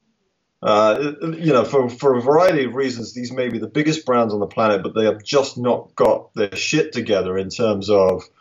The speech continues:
the audience, the product, the proposition,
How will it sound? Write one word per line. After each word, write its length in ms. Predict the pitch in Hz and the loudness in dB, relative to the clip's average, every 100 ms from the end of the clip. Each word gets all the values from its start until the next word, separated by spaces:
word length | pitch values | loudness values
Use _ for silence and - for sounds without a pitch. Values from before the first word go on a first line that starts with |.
| - - - | -20 -14 -2
the 100 | - | 2
audience, 520 | 160 160 131 107 - | 4 4 4 2 -2
the 100 | - | -8
product, 520 | - 165 143 87 - | 0 2 4 2 -2
the 80 | 110 | -10
proposition, 880 | - 123 110 143 175 - 120 107 | -8 -8 -6 -4 -4 -2 -2 -4